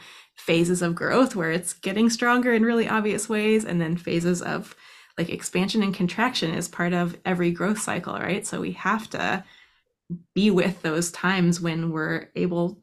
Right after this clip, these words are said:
when it's, when things are less, feeling less, and we're not always, and we're not in a gain cycle, and let that be okay. Um, that's, like, pretty critical to keeping going long term and not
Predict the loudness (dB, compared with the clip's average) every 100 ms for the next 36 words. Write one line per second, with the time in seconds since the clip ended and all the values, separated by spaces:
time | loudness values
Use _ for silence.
0 | -4 0 0 -2 -8 -10 -4 0 2 2
1 | 0 2 2 2 0 -4 -4 0 2 2
2 | 0 0 -2 -8 -6 -6 -4 -2 -2 -4
3 | -10 -20 -20 -20 _ _ -2 -2 0 -4
4 | -2 0 2 2 2 2 0 -2 -2 -2
5 | -2 -2 -4 -10 -6 -6 -6 -8 -8 -6
6 | -2 -2 -2 -4 -4 -6 -6 -6 -6 -4
7 | -4 -4 -8 -14 -20 -20 _ _ -10 -8
8 | -4 -6 -6 _ -14 -8 -8 -8 -8 -12
9 | -12 -18 _ -2 0 0 -2 -2 -4 -8
10 | -14 _ 0 2 4 4 4 4 2 0
11 | 0 0 -2 -4 -4 -4 -2 -2 0 0
12 | -2